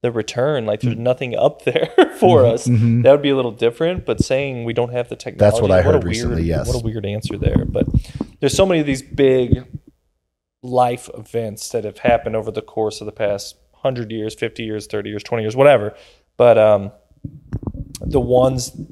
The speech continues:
Speaker 1: and everybody s-, says each of these events, there's a group of people that says one, it's a, it's a conspiracy theory.
Speaker 2: Nine eleven, people say it's a,
Speaker 1: Of course.
Speaker 2: people say it's an inside job. Yep.
Speaker 1: You, you could say
Speaker 2: J F K.
Speaker 1: everything.
Speaker 2: Yep.
Speaker 1: Every big thing like
Speaker 2: Mm-hmm.
Speaker 1: that. Um,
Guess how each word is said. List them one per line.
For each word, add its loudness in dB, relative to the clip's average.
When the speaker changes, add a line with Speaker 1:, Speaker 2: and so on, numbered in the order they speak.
Speaker 1:
and 2
everybody 4
s-, -6
says 4
each -4
of -4
these -2
events, 0
there's -4
a -10
group -6
of 2
people 0
that -4
says 2
one, 2
it's -4
a, 2
it's -8
a -6
conspiracy -8
theory. -10
Speaker 2:
Nine 4
eleven, 6
people 2
say 4
it's 0
a, 4
Speaker 1:
Of -2
course. 6
Speaker 2:
people 4
say 4
it's 4
an 6
inside 4
job. 0
Yep. 6
Speaker 1:
You, -10
you -6
could -6
say 2
Speaker 2:
J 8
F 6
K. 4
Speaker 1:
everything. 0
Speaker 2:
Yep. 6
Speaker 1:
Every 4
big 0
thing -4
like 4
Speaker 2:
Mm-hmm. 6
Speaker 1:
that. 2
Um, 4